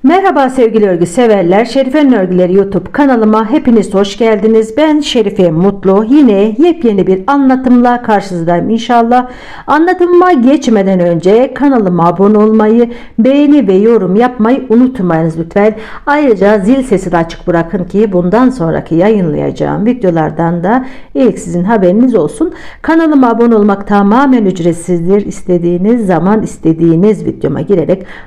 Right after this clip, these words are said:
rahatlıkla faydalanabilirsiniz. Yine elimde çok güzel bir model var.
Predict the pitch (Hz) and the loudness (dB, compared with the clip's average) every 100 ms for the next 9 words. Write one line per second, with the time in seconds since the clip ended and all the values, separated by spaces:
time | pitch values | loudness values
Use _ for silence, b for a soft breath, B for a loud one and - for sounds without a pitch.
0 | B 208 170 - 196 196 - 175 220 - | B -2 -2 -6 -4 -4 -2 -2 -2 -6
1 | - - 254 240 170 156 160 214 220 - | -18 -8 -4 -2 -2 -2 -2 -2 -4 -2
2 | 175 160 - - - - B B B 403 | -2 -2 -10 -14 -16 -18 B B B 2
3 | 480 311 285 302 311 311 254 175 160 185 | 2 2 0 2 2 4 2 2 2 0
4 | - B B - - 392 392 262 240 302 | -2 B B -8 -2 -2 0 0 2 2
5 | 254 220 208 196 175 185 180 165 165 | 2 0 2 0 2 0 0 0 -2